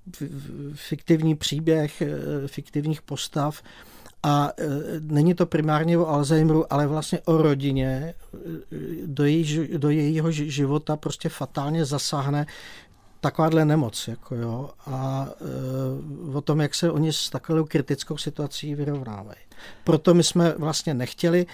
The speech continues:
eh, to konzultovat, protože jsme nechtěli, aby,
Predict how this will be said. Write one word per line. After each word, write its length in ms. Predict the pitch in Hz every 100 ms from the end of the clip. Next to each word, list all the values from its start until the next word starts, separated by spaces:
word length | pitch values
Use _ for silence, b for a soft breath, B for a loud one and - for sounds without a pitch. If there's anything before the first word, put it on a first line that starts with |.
| B B B B
eh, 40 | 165 151 - 196 170 -
to 100 | 175
konzultovat, 720 | 165 165 160 170 160 160 170
protože 560 | - 151 151 143 156 156 151
jsme 240 | - 156
nechtěli, 380 | 151 - 160 151
aby, 360 | 143 147 151